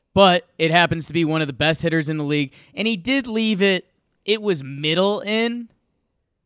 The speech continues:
which to J D Martinez, I still don't think that's a great pitch. A, a ninety-two mile per hour fastball middle into J D Martinez, still not a great pitch. He muscles it to center, but you still walk away being like,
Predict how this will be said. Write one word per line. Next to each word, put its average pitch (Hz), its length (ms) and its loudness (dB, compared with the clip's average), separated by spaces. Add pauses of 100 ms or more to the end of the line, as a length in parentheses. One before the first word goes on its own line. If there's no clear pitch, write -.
(160)
which 160 400 -2
to 170 140 -2
J 160 260 0
D 165 100 0
Martinez, 156 640 -4
I 147 120 -2
still 151 260 -8
don't 147 200 -6
think 147 200 -8
that's 139 200 -8
a 135 40 -8
great 123 480 -10
pitch. 143 340 -6
A, 131 180 -10
a 156 80 -4
ninety-two 190 640 -2
mile 160 260 0
per 151 160 -4
hour 147 160 2
fastball 135 580 -4
middle 131 300 -6
into 131 220 -8
J 120 240 -8
D 123 60 -10
Martinez, 127 600 -10 (320)
still 190 340 0
not 175 180 4
a 156 40 0
great 147 320 -2
pitch. 139 280 -6
He 156 140 -10
muscles 156 380 -4
it 143 140 -4
to 135 100 -12
center, 135 440 -6 (280)
but 220 140 4
you 233 120 0
still 311 320 -4
walk 311 300 -2
away 180 340 2
being 151 320 -2
like, 139 380 -4